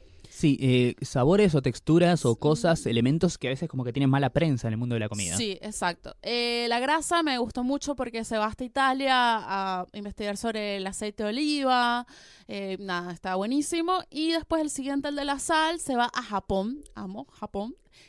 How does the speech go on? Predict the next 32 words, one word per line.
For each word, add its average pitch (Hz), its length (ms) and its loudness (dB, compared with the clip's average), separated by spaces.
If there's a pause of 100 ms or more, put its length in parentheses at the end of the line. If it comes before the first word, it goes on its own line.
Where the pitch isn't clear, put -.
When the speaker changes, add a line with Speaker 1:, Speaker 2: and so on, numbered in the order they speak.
Speaker 2:
Y 320 300 -4
la, 220 260 -4
los 208 200 -12
japoneses 214 460 -6
la 254 80 -6
tienen 240 380 -8
re 240 600 -6
clara 247 400 -4 (140)
en 208 140 -12
cuanto 196 320 -10
a - 80 -14
lo 190 200 -6
que 190 80 -12
es 180 100 -14
sal. 185 160 -12
Si 233 140 -8
les 240 80 -6
gusta 277 400 -4
la 226 120 -6
cocina, 294 480 -2
la 240 120 -4
gastronomía, 240 960 -4 (280)
cocinar 233 380 -4
más 254 220 -4
rico, 294 460 -2 (320)
eh, 196 280 -6
se 202 160 -6
los 196 200 -4
recomiendo 208 760 -4
de 185 100 -4
verdad. 202 480 -2
Speaker 1:
Bien. 104 300 -2